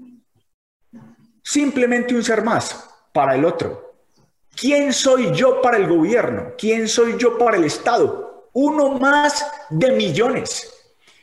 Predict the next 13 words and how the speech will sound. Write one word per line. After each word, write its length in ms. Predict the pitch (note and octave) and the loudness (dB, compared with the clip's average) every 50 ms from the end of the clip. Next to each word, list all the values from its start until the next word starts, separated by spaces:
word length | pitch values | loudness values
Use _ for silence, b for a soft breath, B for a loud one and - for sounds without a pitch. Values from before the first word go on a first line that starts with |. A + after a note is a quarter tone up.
| b b b b b _ _ _ | b b b b b _ _ _
Pero 360 | - E3+ E3+ E3+ F3 E3 - | -4 -2 0 2 2 0 0
¿quién 400 | - - A#3 B3 B3+ A#3+ A#3 G3+ | -2 -2 0 0 0 0 0 -2
soy 440 | F3+ - - A#3 A3 G3+ G3+ F3 C#3 | -4 -2 2 2 2 4 2 0 0
yo 260 | C3+ F3 A3 G#3+ G#3+ | 2 2 2 2 2
para 180 | - G#3 G3+ F3+ | 0 0 0 0
mí 140 | E3 E3 E3 | 0 0 -2
mismo? 500 | F3 F3+ D3+ B2+ A#2+ A#2 A2+ - - - - _ _ _ _ _ _ _ _ _ _ _ _ _ - _ _ _ _ _ _ _ _ _ _ _ _ _ | 0 0 0 0 -2 -4 -6 -8 -12 -18 -20 _ _ _ _ _ _ _ _ _ _ _ _ _ -20 _ _ _ _ _ _ _ _ _ _ _ _ _
El 140 | C3+ C#3 C#3+ | -4 -2 0
más 200 | D3 D3 - G#3 | 0 -2 0 -2
importante 680 | G#3+ G#3 - D#3 C3+ B2+ - - C#3+ C#3+ D3 - F#3 E3+ | -6 -4 -2 -4 -4 -4 -2 -2 -4 -4 -2 -2 -4 -4
ser 260 | - F#3 F3 E3 D#3+ | -2 -2 -2 -2 -2
del 180 | F#3 F3+ - | -4 -6 -4
planeta. 500 | - B2+ A2+ G#2 G#2 F2 - - - - | -4 -6 -6 -6 -8 -10 -14 -14 -20 -20